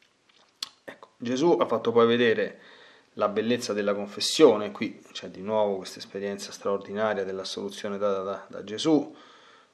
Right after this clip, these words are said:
conosciuta anche questo nel campo della vita mistica, e come abbiamo già visto, credo, in qualche altra meditazione, però Gesù dice che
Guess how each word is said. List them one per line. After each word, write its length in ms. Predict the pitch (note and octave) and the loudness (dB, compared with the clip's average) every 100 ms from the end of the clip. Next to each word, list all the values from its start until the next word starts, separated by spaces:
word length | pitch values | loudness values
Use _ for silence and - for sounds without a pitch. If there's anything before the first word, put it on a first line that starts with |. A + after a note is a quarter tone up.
| _ | _
conosciuta 680 | F2+ G2+ - - C#3 B2 | -12 -10 -8 2 4 4
anche 200 | F#2+ - | -4 -8
questo 260 | G2 F#2 G2 | -10 -10 -12
nel 140 | F#2 | -14
campo 400 | - G2+ F#2+ - | -10 -10 -10 -8
della 180 | F#2+ F#2 | -10 -8
vita 420 | F#2 F#2 F#2 F#2 - - _ _ _ _ _ - - - - _ _ - | -12 -10 -10 -10 -16 -20 _ _ _ _ _ -20 -20 -20 -20 _ _ -14
mistica, 920 | A2+ G2+ - G2 G2 C3+ D#3+ - - _ _ _ _ _ - - - | -10 -6 -6 -6 0 2 2 -2 -20 _ _ _ _ _ -14 -12 -8
e 680 | A2+ G#2 G2 F#2+ F#2 F2 F2+ - | -8 -6 -8 -10 -12 -14 -20 -14
come 180 | - G2 | -8 -8
abbiamo 280 | F#2+ G2 F#2+ | -6 -8 -4
già 120 | G2 | -4
visto, 320 | G2 G2 F#2 | -4 -6 -10
credo, 160 | F#2+ F2+ | -12 -12
in 60 | |
qualche 280 | F#2 G2 - | -6 -6 -6
altra 240 | F#2 - G2 | -8 -6 -8
meditazione, 720 | G2+ C3 C3 C3+ D#3+ D3+ - - - - - _ | -2 -2 0 4 4 2 -4 -20 -20 -20 -20 _
però 280 | - B2 D#3+ | 2 10 10
Gesù 240 | D3 B2 B2+ | 8 2 2
dice 320 | A#2+ A2 G#2 | 2 -2 -4
che 300 | G#2 G2 | -4 -6